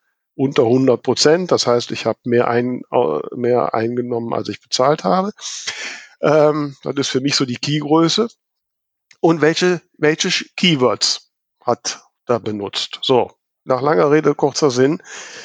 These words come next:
Wenn ich da in die Keywordliste gucke, stehen da überhaupt keine Keywords. Es steht nur eine ellenlange Liste von anderen Büchern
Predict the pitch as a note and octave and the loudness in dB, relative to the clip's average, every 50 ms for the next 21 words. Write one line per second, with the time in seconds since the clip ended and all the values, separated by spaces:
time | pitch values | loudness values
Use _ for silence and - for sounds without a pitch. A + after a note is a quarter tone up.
0 | - - - D3 D3+ E3+ D3+ - D3+ C#3 C#3 C3+ B2+ - - F#3+ G3 E3+ C3 A#2+ | -20 -2 0 0 2 2 0 2 2 2 2 0 -2 0 0 2 2 2 2 2
1 | B2 A#2+ - C3 - C#3+ C3+ C3+ C#3+ C3+ C3+ C3+ - - - _ - F#3+ F3 C#3+ | -2 -2 -2 -4 -4 -4 -4 -4 -4 -2 -2 -4 -4 -8 -6 _ 0 2 4 4
2 | A#2+ A2+ A2 A2+ - - - A#2+ A2+ A#2 - - C#3 C3+ C3+ C#3+ D#3 D#3 - - | 4 4 2 0 0 0 0 0 0 0 -4 -2 -2 -2 0 2 0 0 0 -2
3 | C#3+ - - D#3 C#3+ D3+ E3 D3+ C#3+ C3+ C#3 - - _ - D#3+ E3 E3 D#3+ D#3+ | -6 -2 -2 -2 -2 2 0 2 4 4 2 2 -2 _ -2 0 2 2 2 2
4 | D3+ D3+ D3 C#3+ C3+ C3+ D#3 D3 - - C#3+ - - C#3 C3+ - D3+ D3 D3+ C#3+ | 2 4 4 4 4 4 2 0 2 -2 -2 0 0 -2 0 0 0 0 0 0
5 | C3+ C3+ B2+ C3+ E3+ F3 C#3 - A2 F2 - | 0 -2 -2 -2 -4 -4 -4 -6 -6 -8 -10